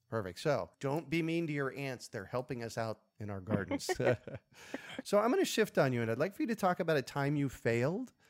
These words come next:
Speaker 1: how you overcame that failure, and what you learned from it.
Speaker 2: I look back to the first time I ever had to give a lecture.
Speaker 1: Uh-huh. <laughs>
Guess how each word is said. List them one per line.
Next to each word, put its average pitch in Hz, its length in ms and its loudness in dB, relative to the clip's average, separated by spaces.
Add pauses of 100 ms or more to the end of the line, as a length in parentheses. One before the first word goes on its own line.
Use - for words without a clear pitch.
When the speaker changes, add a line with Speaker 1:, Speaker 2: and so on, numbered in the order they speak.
(180)
Speaker 1:
how 147 140 4
you 175 200 6
overcame 185 520 4
that 160 220 2
failure, 104 520 0
and 104 240 -4
what 113 220 -2
you 120 220 -4
learned 107 500 -4
from 87 260 -4
it. - 100 -12 (140)
Speaker 2:
I 175 160 4 (300)
look 247 320 0
back 214 300 4 (200)
to 190 520 0 (200)
the 175 100 0 (200)
first 233 280 2 (400)
time 196 340 4
I 175 100 6
ever 190 680 4
had 185 240 0
to 196 80 -4
give 180 140 0
a 175 60 0
lecture. 170 440 2 (280)
Speaker 1:
Uh-huh. 127 220 -2 (280)
<laughs> 123 120 0